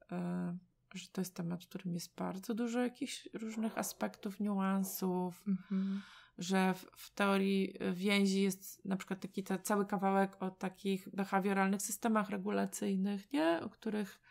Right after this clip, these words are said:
Speaker 1: rozmawiamy, o tym, jak się ta więź uruchamia, jak się, jak się wyłącza, kiedy się uruchamia, jak te systemy regulacyjne wpływają na siebie. No, że,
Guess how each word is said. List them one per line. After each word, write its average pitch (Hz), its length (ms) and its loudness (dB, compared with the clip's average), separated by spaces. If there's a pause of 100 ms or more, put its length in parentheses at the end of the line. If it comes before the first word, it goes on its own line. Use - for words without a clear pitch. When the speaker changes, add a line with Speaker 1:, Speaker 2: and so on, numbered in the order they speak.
(480)
Speaker 1:
rozmawiamy, 185 1000 2
o 185 80 2
tym, 185 200 -2
jak 190 160 0
się 202 220 -2
ta 202 200 -2
więź 196 280 -2
uruchamia, 185 920 0
jak 190 240 0
się, 196 460 2 (680)
jak 196 140 -2
się 247 180 6
wyłącza, 190 880 4
kiedy 190 320 0
się 208 160 0
uruchamia, 185 600 2
jak 190 180 4
te 208 100 -4
systemy 202 440 -4
regulacyjne 202 640 -2
wpływają 185 520 -2
na 180 120 -2
siebie. 170 720 -4 (840)
No, 220 100 6
że, 240 140 2